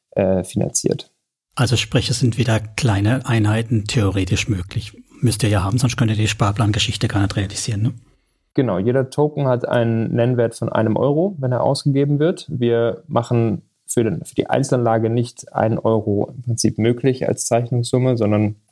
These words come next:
Speaker 1: fünfhundert Euro, weil wir einfach sagen, das auf ein Euro Stückzahl, ähm, macht im aktuellen Status keinen Sinn. Aber es ist natürlich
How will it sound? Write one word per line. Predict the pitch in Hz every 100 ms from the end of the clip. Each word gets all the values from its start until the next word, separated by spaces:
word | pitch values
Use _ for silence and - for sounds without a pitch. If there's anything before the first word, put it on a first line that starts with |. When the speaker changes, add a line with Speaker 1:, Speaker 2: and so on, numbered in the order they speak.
| -
Speaker 1:
fünfhundert | 139 139 127 117
Euro, | 123 123
weil | 110
wir | 107
einfach | - 110
sagen, | 107 107 104 - _ _ _ _ _
das | 110 - - -
auf | - - - -
ein | 127
Euro | 120 113
Stückzahl, | 117 123 120 - 107 104 107 - -
ähm, | 107 104 101 - - -
macht | 110 -
im | -
aktuellen | 107 - 113
Status | 104 107 - -
keinen | 113 104
Sinn. | 120 156 160
Aber | 123 131 123
es | -
ist | -
natürlich | 127 - 123 120 120